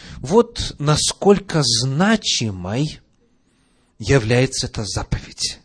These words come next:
для продолжения служения во святилище. Без этого выкупа не можно служить в храме.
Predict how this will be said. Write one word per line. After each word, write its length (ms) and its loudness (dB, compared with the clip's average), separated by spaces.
для 320 4
продолжения 1120 2
служения 800 -2
во 140 -6
святилище. 880 -10
Без 640 2
этого 460 0
выкупа 760 -4
не 280 -2
можно 800 0
служить 580 -6
в 80 -16
храме. 560 -14